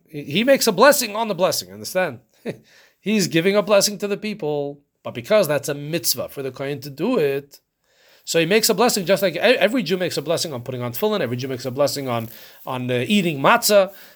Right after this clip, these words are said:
uh, you make a blessing on shaking the lulav and esrog. The Kohen makes a blessing before he blesses the people.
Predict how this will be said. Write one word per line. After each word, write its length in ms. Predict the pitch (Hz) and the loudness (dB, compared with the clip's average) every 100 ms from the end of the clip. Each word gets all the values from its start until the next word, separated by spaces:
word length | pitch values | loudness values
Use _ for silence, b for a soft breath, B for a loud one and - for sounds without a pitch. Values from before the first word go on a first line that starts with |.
| _ | _
uh, 260 | 131 127 127 | -8 -6 -6
you 100 | 127 | -6
make 200 | 147 151 | -6 -6
a 40 | 135 | -2
blessing 380 | 160 165 175 | 0 0 0
on 180 | 151 131 | 0 -2
shaking 460 | 123 185 214 190 175 | 2 2 2 -2 -2
the 100 | 156 | 2
lulav 200 | 196 180 | 4 4
and 180 | 151 226 | 4 4
esrog. 480 | 185 262 277 247 b b b | 4 2 0 -2 b b b
The 100 | 170 | -10
Kohen 420 | 165 247 285 262 220 | 0 6 8 6 2
makes 240 | 220 - | -2 -2
a 80 | 233 | -4
blessing 840 | 208 277 302 240 214 214 220 _ b b _ | 0 2 2 2 -2 -4 -10 _ b b _
before 460 | 175 196 233 277 262 | -4 -2 4 6 6
he 100 | 254 | 2
blesses 500 | 220 269 - 233 185 | 2 2 2 -4 -6
the 100 | - | -10
people. 320 | 165 - | -12 -16